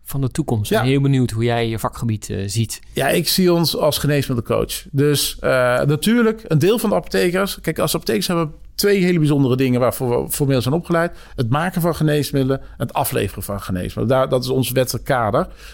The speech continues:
Speaker 2: Het maken van geneesmiddelen is toekomst, hè. Dat is pre-, de, de heel, die precision medication. Printen van geneesmiddelen, maar ook beschikbaar maken van geneesmiddelen die niet beschikbaar zijn. Fantastisch. En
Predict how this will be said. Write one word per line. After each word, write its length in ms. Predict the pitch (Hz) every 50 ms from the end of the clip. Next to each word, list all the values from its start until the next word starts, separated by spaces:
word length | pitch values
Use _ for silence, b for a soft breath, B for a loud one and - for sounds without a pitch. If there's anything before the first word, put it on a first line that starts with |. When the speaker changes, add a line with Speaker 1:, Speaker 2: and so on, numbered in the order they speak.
| B
Speaker 2:
Het 120 | B 151 127
maken 260 | 156 180 233 240 -
van 160 | - 185 170
geneesmiddelen 460 | 165 160 170 165 147 - 156 147 -
is 120 | - 131 -
toekomst, 420 | - 175 - - - - 98 -
hè. 80 | - 151
Dat 140 | 147 143 127
is 160 | 131 120 -
pre-, 180 | - - 135 120
de, 180 | - - 165
de 100 | 139 139
heel, 220 | 131 135 143 139 139
die 100 | 135 127
precision 460 | - - - - 160 135 - 139 120
medication. 680 | 117 110 110 110 - - 117 117 117 110 - 107 101 107 B B B B B B -
Printen 380 | - - - - 131 113 131 117
van 140 | 127 123
geneesmiddelen, 800 | 113 - 131 131 127 123 123 123 - - 123 117 117 117 117 117 B B B B B B
maar 120 | B 127
ook 160 | - 135 131 117
beschikbaar 500 | 123 - - 165 160 151 - 135 131 131
maken 340 | 139 131 127 123 120 -
van 100 | 120 123
geneesmiddelen 400 | 113 120 131 123 120 120 - 123 123 131
die 100 | 139 151
niet 80 | 160
beschikbaar 440 | 151 - - - 170 160 - - 139
zijn. 280 | - 143 139 135 170 B B B B
Fantastisch. 600 | B - - - - 202 190 - - 160 156 -
En 180 | - - 131